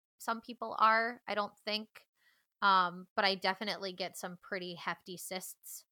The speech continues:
and I go, you know, like, had a few instances where I'm like, "Pretty sure that a cyst just burst." <laughs>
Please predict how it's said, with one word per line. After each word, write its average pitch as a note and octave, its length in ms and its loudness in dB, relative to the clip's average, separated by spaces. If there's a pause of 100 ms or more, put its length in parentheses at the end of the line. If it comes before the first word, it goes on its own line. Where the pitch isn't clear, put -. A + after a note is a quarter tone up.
and F#3 100 -4
I E3+ 80 -4
go, E3+ 220 -4 (160)
you G#3 140 -6
know, E3 160 -4
like, E3 280 -12 (400)
had G#3 120 6
a G3 60 0
few G3 300 -6
instances G3 520 -10
where F#3+ 100 -2
I'm F#3 100 -2
like, F#3 260 -6
"Pretty F#4+ 200 0
sure E4+ 220 4
that D4+ 180 4 (140)
a A#3+ 80 2
cyst - 260 -2
just G#3+ 220 -4
burst." G3 520 0
<laughs> - 180 -20